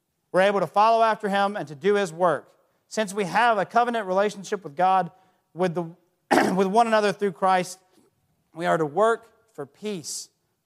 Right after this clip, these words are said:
between us, and we are to work together to bring the gospel to everyone that we are able to.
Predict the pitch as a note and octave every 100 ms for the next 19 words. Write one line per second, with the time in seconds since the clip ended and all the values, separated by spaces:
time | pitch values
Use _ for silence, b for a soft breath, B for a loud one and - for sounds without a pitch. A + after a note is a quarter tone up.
0 | _ D3 - G3+ F#3+ D3 A#2+ - - _
1 | _ _ _ _ _ D3 F3 F3 D#3 F#3
2 | G3+ F#3 F3+ F#3 D#3 C#3 D#3+ E3 C#3+ E3+
3 | E3+ - B2+ A#2 _ _ _ _ _ -
4 | _ G3+ G3 D#3+ A#2 G2+ _ _ _ _
5 | _ - D3 D3 C3 C3 A2 _